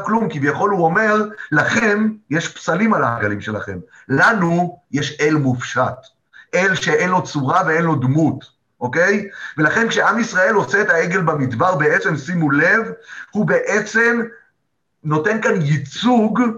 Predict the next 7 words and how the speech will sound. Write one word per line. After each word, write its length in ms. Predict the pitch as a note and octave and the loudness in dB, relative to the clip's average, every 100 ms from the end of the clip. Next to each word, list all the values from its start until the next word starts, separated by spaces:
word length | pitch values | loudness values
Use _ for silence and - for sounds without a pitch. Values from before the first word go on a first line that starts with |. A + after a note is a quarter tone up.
| - | 0
לזה 600 | D3 B2+ A3 A3 G#3+ A3 - - - | 0 2 0 2 2 0 -4 -18 -4
שהקדוש 480 | F3 - D3+ G3+ | -2 0 0 0
ברוך 220 | G3+ G3 F#3 | 2 0 2
הוא 280 | A#3+ A#3 G#3+ | 0 0 0
אין 280 | C4+ D#4+ C#4+ | 0 4 2
לו 120 | G#3+ | 2
דמות, 480 | D3+ D3 A2 - | 2 2 2 -2